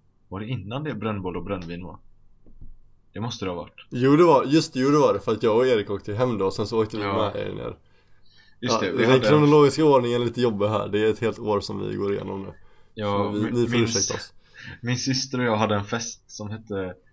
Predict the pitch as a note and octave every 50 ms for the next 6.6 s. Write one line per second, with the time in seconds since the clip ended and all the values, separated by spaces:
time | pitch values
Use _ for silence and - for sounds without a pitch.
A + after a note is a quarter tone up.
0 | _ _ - G2 G2 - A#2 A2 G2+ F#2+ G2 F#2 G2 F#2+ F#2 F#2+ F2 G2 F#2+ F#2
1 | G#2+ G#2+ G#2 G2 F2+ F2 F2+ G#2+ G#2+ G#2+ G#2+ G2 F#2+ F#2+ - _ - _ _ _
2 | _ - _ - - _ _ - - - - - - C2+ D2 D#2 - F#2 G2+ A#2
3 | A2+ A2+ A2 A2 G#2+ A2 A2 A2+ A2 A2 G#2+ G#2+ G#2 G#2 G#2 G#2+ G#2 G#2 G#2+ A2
4 | G#2+ G#2 G2+ G2 G2+ G#2 F#2 G#2+ A2 A2+ - A#2 A#2 B2 A2+ G#2 - - - -
5 | - - - - F4+ F#4+ G4+ G#4+ G#4 G4+ G4+ G4 F4+ E4+ E4 E4 E4+ F4 F4 -
6 | - - - F#4 - F#4 G4 E4 - - - F#3